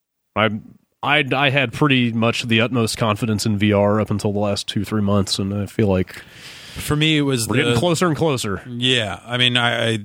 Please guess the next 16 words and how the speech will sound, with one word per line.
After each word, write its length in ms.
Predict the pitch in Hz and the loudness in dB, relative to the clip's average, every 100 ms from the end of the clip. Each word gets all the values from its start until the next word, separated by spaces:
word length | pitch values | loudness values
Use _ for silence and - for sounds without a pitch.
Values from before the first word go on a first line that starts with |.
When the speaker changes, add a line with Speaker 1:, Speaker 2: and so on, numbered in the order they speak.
| - - | -10 -4
Speaker 2:
I 120 | 113 | -4
still 440 | - 131 117 110 | -2 0 2 2
feel 400 | 104 117 110 104 | 0 -2 0 0
like 360 | 98 98 - - | 0 -2 -6 -6
there 200 | 107 98 | -2 2
are 200 | 98 98 | 2 2
a 40 | |
ton 220 | - 113 | 2 0
of 340 | 101 92 117 123 | -2 -4 -12 -2
great 220 | 110 101 | 0 0
experiences 600 | 101 - 107 101 - 101 | -2 -2 0 0 0 0
out 220 | 98 101 | 0 0
there 320 | 107 101 98 | -2 0 2
and, 220 | 98 92 92 | 2 0 0
and 440 | 101 95 92 90 | -2 0 -2 -4
some 340 | - 98 95 | -2 0 0